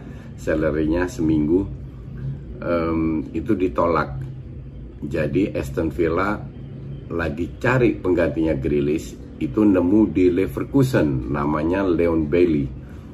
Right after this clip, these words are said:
dua puluh tiga tahun, orang Jamaika.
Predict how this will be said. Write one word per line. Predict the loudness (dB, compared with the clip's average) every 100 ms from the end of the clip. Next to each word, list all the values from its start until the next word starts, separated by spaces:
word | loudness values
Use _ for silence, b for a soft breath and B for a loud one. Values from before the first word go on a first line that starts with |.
| B B -12
dua | -2 2 2
puluh | 2 0
tiga | 0 0 -2
tahun, | 0 2 2 2
orang | 0 -2 0
Jamaika. | 0 0 0 -2 -2 -4 -6